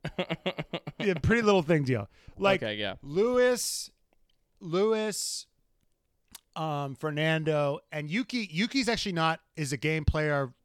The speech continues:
Speaker 2: He's in it for, for the restaurant, but he's
Speaker 1: Right.
Speaker 2: very upfront about that. <laughs>
Speaker 1: <laughs> Yeah, yeah, yeah, yeah, yeah, yeah.
Speaker 2: Gasly is, seems authentic to me in his own way. Uh, Albon, it seems like a game player. Like, he just wants to be in F one.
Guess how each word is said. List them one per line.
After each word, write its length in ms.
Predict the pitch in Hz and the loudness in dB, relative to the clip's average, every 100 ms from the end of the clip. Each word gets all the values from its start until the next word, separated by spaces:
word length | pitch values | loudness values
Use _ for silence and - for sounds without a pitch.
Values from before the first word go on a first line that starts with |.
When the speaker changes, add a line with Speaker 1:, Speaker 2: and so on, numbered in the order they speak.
| _ - | _ -4
Speaker 2:
He's 240 | 214 190 | -2 2
in 80 | 226 | 2
it 100 | 226 | 0
for, 380 | - 165 139 135 | 0 0 0 -2
for 100 | 139 | 0
the 100 | 127 | 2
restaurant, 520 | 131 123 123 95 92 _ - _ _ _ _ | 2 2 -2 -6 -8 _ -20 _ _ _ _
but 100 | 143 | 6
he's 100 | 156 | 6
Speaker 1:
Right. 100 | 139 | 6
Speaker 2:
very 100 | 147 | 4
upfront 300 | 123 147 127 | 4 4 6
about 240 | - 233 - | 6 6 6
that. 200 | 269 - - | 6 6 4
<laughs> 160 | - | 0
Speaker 1:
<laughs> 40 | 175 | 2
Yeah, 420 | 151 123 - 120 | 4 4 4 4
yeah, 100 | 117 | 2
yeah, 0 | |
yeah, 200 | 117 110 | -2 -6
yeah, 240 | 107 107 107 | -6 -8 -8
yeah. 140 | 101 - - - - - - 135 | -8 -12 -18 -20 -20 -20 -20 -2
Speaker 2:
Gasly 840 | 190 220 269 - 302 302 277 233 - | 2 4 4 0 -2 -2 -2 -4 -2
is, 320 | 175 147 - - - - | -2 -2 -8 -16 -20 -20
seems 360 | - 196 185 165 | -10 -6 -4 -4
authentic 540 | 151 - 135 135 156 | -6 -4 -6 -4 -6
to 120 | - | -6
me 460 | 151 147 147 139 139 135 | -4 -4 -4 -6 -10 -4
in 100 | 135 | 0
his 140 | 120 | 2
own 240 | 127 123 120 | 2 0 -2
way. 380 | 113 113 110 117 - _ _ - _ | -4 -6 -8 -12 -20 _ _ -20 _
Uh, 480 | 135 117 113 110 113 - | -2 0 0 -2 -6 -2
Albon, 500 | 170 220 233 262 254 214 | 2 4 4 2 0 -6
it 100 | 160 | -10
seems 420 | 143 226 240 220 | -2 0 2 2
like 140 | 220 190 | 0 0
a 60 | |
game 320 | 147 160 170 | 0 2 2
player. 340 | - 123 95 107 | 2 0 -2 -4
Like, 160 | 120 | -6
he 80 | - | -6
just 240 | 175 208 165 | -8 -6 -2
wants 420 | 151 165 160 - | 0 0 -2 -4
to 80 | 139 | -2
be 180 | 139 | 0
in 80 | 131 | 0
F 200 | 127 - | -2 -4
one. 640 | 131 123 123 117 113 113 | -4 -2 -2 -4 -6 -10